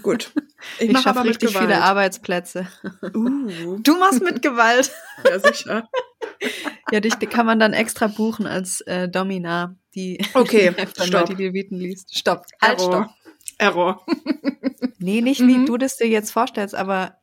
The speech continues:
Speaker 1: Ach so.
Speaker 2: ich, ich glaube, ich glaube, die Welt braucht mehr dominante Frauen. Das ist einfach so. Das ist mein,
Speaker 1: Oha.
Speaker 2: das ist mein Gefühl gerade. <laughs> Mhm.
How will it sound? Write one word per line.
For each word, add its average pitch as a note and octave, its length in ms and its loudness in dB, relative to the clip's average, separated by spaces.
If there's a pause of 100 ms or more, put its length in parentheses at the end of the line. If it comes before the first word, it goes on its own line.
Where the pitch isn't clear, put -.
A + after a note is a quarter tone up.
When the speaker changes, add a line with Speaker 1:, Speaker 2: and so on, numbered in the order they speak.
(120)
Speaker 1:
Ach G#3 40 -12
so. E3+ 340 -4
Speaker 2:
ich, G#3 180 -6 (200)
ich G#3+ 220 -6
glaube, B3 680 -2 (500)
ich - 160 -8
glaube, A3 320 2
die G#3 160 0
Welt G3+ 320 2
braucht - 320 -4
mehr F#3+ 220 2
dominante F#3+ 500 2
Frauen. C#3+ 680 0 (180)
Das G#3 180 -6
ist - 140 -2
einfach F3+ 320 -2
so. F3+ 320 2
Das G3+ 240 2
ist G#3 80 0
mein, G#3 180 2
Speaker 1:
Oha. E3+ 360 -4 (300)
Speaker 2:
das - 120 -10
ist - 180 -6
mein F#3+ 160 2
Gefühl F#3 460 2
gerade. F3+ 420 0 (320)
<laughs> - 1160 -14
Mhm. A3 160 2